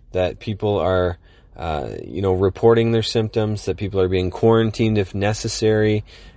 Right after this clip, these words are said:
and that we, uh, have the proper pre-, protective, uh, equipment in place, like masks, like gowns, stuff like that.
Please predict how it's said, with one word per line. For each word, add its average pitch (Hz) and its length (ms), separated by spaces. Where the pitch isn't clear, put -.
and 92 500
that 92 200
we, 92 380
uh, 87 360
have 101 300
the 98 100
proper 98 500
pre-, - 520
protective, 98 640
uh, 90 540
equipment 95 760
in 95 160
place, 87 440
like 92 260
masks, 98 640
like 90 260
gowns, 98 560
stuff - 460
like 87 180
that. 80 260